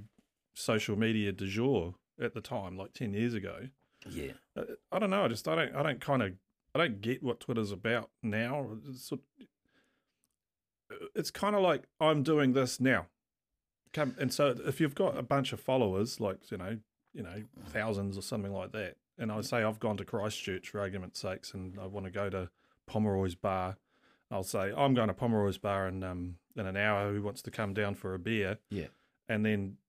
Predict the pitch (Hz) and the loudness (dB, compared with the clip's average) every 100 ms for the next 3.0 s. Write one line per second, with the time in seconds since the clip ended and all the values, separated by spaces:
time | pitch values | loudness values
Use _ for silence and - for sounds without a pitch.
0 | _ _ - 95 107 - 113 - - 104 | _ _ -4 -4 -4 -6 -6 -4 -2 0
1 | 95 107 107 - - 120 104 101 98 101 | 2 2 2 -4 -4 0 2 0 0 -2
2 | 95 95 - _ _ - 120 107 104 101 | -4 -6 -14 _ _ -8 -6 -2 -4 -4